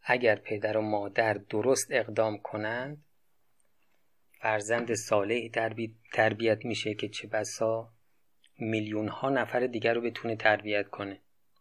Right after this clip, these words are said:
اما اگر پدر مادر غفلت بکنن، چه پس-، چه بسا این فرزند به شقاوتی مبتلا بشه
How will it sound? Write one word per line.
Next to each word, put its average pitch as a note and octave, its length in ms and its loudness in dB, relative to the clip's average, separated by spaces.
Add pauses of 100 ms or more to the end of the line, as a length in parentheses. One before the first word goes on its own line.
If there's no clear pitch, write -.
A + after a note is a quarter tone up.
(580)
اما A2 340 2
اگر G#2 240 2
پدر G#2 420 2
مادر G#2 420 0
غفلت G#2 500 -4
بکنن، A2 520 -4
چه A#2 160 -8
پس-، - 320 -8 (160)
چه A2 420 -2 (100)
بسا B2 560 -4
این A#2 380 -4
فرزند A2 920 -4 (720)
به A2 100 -4
شقاوتی A2+ 840 0
مبتلا A#2 560 2
بشه G#2+ 580 -6